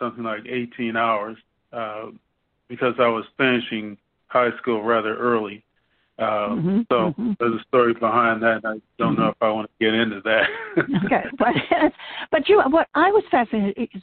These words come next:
Speaker 2: the opportunity that you had to obtain your education. I have, I mean, I, I know I have it written down in front of me. You have two master degrees, you have two doctorates, you've been all over the world several times, you've been a, a, you know,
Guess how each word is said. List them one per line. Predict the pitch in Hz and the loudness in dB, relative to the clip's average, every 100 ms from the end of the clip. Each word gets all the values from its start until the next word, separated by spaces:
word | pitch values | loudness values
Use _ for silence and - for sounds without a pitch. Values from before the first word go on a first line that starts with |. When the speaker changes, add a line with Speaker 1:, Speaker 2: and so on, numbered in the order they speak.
| - | -2
Speaker 2:
the | - - | -2 2
opportunity | 277 320 _ 170 - - 294 359 381 277 226 180 | 0 -2 _ -18 -18 -8 -2 2 4 6 6 4
that | 175 185 | 0 2
you | 254 302 | 4 4
had | 240 226 160 - - | 2 0 0 -4 -2
to | |
obtain | 175 - 247 254 | -2 2 4 4
your | 196 | 4
education. | 170 - 277 311 277 214 - - - - | 2 0 0 2 0 -4 -6 -16 -14 -2
I | 302 | 4
have, | 285 220 - | 4 2 -4
I | 233 | 0
mean, | 226 - | 2 2
I, | 208 208 - | 2 0 -2
I | - 233 | -2 2
know | 208 226 240 | 4 4 4
I | 180 | 4
have | 185 | 2
it | 180 170 | -2 -4
written | 190 190 | -4 -2
down | 175 175 | -2 -2
in | 139 | -2
front | 165 208 | -2 -2
of | 226 | -2
me. | 160 | -4
You | 156 160 | -6 -6
have | - - | -6 -4
two | 214 | -4
master | 226 175 - 190 | -2 -2 -4 -6
degrees, | 190 202 185 | 2 4 4
you | 151 | 0
have | 147 | -8
two | - 240 | -8 -4
doctorates, | - 208 214 214 202 - - - - - | 0 0 2 2 2 2 -20 -18 -12 -4
you've | 170 - | -4 -2
been | 180 170 143 - | -2 -2 -4 -2
all | 170 - | -2 2
over | 240 247 220 | 2 4 6
the | 190 | 6
world | 202 202 196 190 - | 6 6 4 2 0
several | 220 214 196 | 0 0 -2
times, | - 202 196 196 196 - | 0 2 2 0 -2 -4
you've | 160 | -6
been | 190 180 170 | -2 -2 -2
a, | 165 - 160 | -6 -10 -10
a, | 131 _ _ - - - | -10 _ _ -20 -12 -4
you | |
know, | 175 | -2